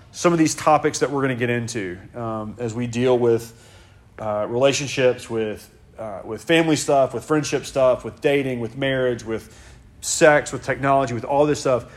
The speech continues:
this is a safe place for you to ask questions. Um, and actually, in a couple of weeks, we're gonna change from our small group format after large group to a Q and A format where you can kinda anonymously text me questions and we'll talk about them. I'll,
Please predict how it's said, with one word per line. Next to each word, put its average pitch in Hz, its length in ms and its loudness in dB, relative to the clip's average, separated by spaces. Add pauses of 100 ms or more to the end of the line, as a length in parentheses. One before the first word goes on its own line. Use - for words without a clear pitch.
(160)
this 156 220 4
is 214 100 -4
a 202 80 2
safe 156 320 4
place 123 560 0 (300)
for 147 160 0
you 139 100 2
to 131 100 2
ask 123 240 0
questions. - 640 -8
Um, 113 240 -6
and 123 80 0
actually, 131 540 0 (300)
in 135 80 -4
a 123 60 -2
couple 143 280 4
of 127 60 0
weeks, 127 320 -4
we're 127 140 -6
gonna 120 140 -4
change 135 380 -4
from 127 120 -6
our 113 40 -4
small 143 320 2
group 127 160 -4
format 123 360 -2
after 123 260 -4
large 117 200 -2
group 107 180 -8
to 120 100 -10
a 113 40 -8
Q 131 200 -6
and 117 80 -2
A 113 120 -2
format 107 460 -6
where 110 260 -6 (220)
you 120 80 -8
can 117 80 -6
kinda 120 240 0
anonymously 117 500 -2
text 113 280 -6
me 113 60 -8
questions 113 440 -6
and 101 140 -12
we'll 101 240 -10 (920)
talk 117 200 0
about 107 240 -4
them. 107 140 -6
I'll, 110 160 -2